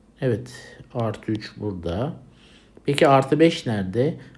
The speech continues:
Artı üçün bir sağında artı dört, onun bir sağında artı beş buradadır. Evet, sayı doğrusuna gösterdik. Şimdi küçükten büyüğe doğru sıralayalım. En soldaki arkadaşlar en küçüktür.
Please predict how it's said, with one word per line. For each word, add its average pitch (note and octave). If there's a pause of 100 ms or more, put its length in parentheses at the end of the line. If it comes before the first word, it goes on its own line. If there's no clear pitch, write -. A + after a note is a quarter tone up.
(120)
Artı C#3
üçün D3
bir E3+
sağında B2+
artı G2+
dört, B2
onun D3+
bir D#3
sağında G2+
artı F#2+
beş B2+ (500)
buradadır. C#3 (2000)
Evet, D#3+
sayı D3+
doğrusuna C#3
gösterdik. B2
Şimdi D3
küçükten C#3+
büyüğe B2+
doğru B2
sıralayalım. A#2+ (540)
En A#3
soldaki D#3+
arkadaşlar E3
en F3
küçüktür. D#3+